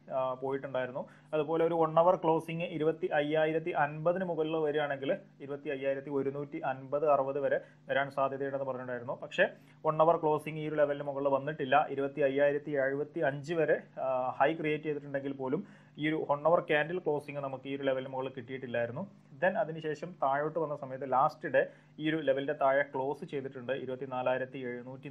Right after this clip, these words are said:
നാൽപതിൻ്റെ താഴെ close ചെയ്തിട്ടുണ്ട്. അപ്പോൾ ഈ ഒരു ലെവലാണ് നമ്മൾ ഇനി അടുത്ത, ആ,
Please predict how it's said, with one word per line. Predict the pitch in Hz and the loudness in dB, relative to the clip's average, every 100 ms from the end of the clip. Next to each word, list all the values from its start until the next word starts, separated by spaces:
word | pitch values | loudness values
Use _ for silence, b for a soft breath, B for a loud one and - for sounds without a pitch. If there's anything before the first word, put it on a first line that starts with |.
| 123 | -10
നാൽപതിൻ്റെ | 120 120 131 139 139 | -10 -10 -10 -10 -6
താഴെ | 127 127 139 b b 139 | -4 -4 -4 b b -2
close | 139 156 196 | 0 2 0
ചെയ്തിട്ടുണ്ട്. | 143 131 127 139 - | 0 -2 -2 -2 -2
അപ്പോൾ | 147 156 | -6 -6
ഈ | 151 | -6
ഒരു | 156 | 0
ലെവലാണ് | 147 143 143 143 | 2 2 0 -2
നമ്മൾ | 135 139 | -4 -6
ഇനി | 143 | -4
അടുത്ത, | 127 - 156 | -6 -6 -8
ആ, | - - 139 | -8 -6 -4